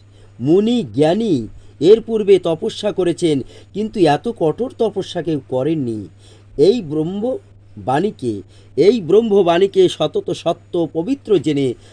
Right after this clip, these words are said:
তা অন্তরে শ্রদ্ধা সহকারে ধারণ করে পিতৃদেব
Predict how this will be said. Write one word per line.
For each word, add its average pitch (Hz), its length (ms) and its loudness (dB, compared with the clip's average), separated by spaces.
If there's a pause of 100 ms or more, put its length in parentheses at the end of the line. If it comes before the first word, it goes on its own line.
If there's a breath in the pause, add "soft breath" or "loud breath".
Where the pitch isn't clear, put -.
(120 loud breath)
তা 160 120 0
অন্তরে 175 440 0
শ্রদ্ধা 160 680 -6
সহকারে 135 540 -4
ধারণ 160 320 -4
করে 151 340 0 (1120 soft breath)
পিতৃদেব 180 720 2